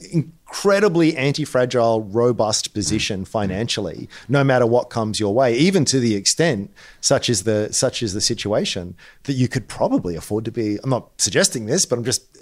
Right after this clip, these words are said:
Speaker 1: you know, you could probably afford to be a little bit more aggressive, uh, with, with, with, with some of the access to that capital. So, yeah, well done. Well done. And, but,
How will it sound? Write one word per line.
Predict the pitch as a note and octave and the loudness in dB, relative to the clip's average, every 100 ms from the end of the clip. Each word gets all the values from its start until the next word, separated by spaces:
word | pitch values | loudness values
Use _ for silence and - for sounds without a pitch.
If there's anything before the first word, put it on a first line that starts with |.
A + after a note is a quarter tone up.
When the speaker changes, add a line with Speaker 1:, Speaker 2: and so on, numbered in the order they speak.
| G3+ | -6
Speaker 1:
you | C3+ | -6
know, | G2 - _ _ _ | -6 -14 _ _ _
you | D#3 | -4
could | D3 C#3 | -2 2
probably | D#3+ G3+ A#2+ | 2 2 2
afford | A2 A#2+ B2 | 0 2 0
to | |
be | B2 | 2
a | |
little | A#2+ A#3 | 2 2
bit | F#3+ | -2
more | G2+ E2+ | -6 -10
aggressive, | E2 E2+ - - B1 - - - - | -10 -6 -6 -6 -16 -20 -20 -20 -6
uh, | A#2 G#2+ G#2+ | -2 0 2
with, | A#2 C#3 B2+ A#2 | 0 0 -2 0
with, | C3 B2+ | 0 0
with, | C3+ A2+ - - | 0 -2 -2 -2
with | B2+ | 0
some | C3+ A#2 | 0 0
of | |
the | G#2+ | 0
access | G#2+ G2 A2+ - | 0 -2 -4 -2
to | - | -4
that | F#2+ - | -6 -6
capital. | G#2+ - G2 - - | -10 -8 -8 -10 -8
So, | - A#2 G#2+ G#2 - | 0 0 0 -4 0
yeah, | D#3 | 2
well | G#3 G3 | 4 2
done. | A#2+ D2+ - | 0 -2 -4
Well | E3+ D3+ | 0 2
done. | A#2+ A#2 | 2 0
And, | G#2+ - | -2 0
but, | B2+ - | -2 -2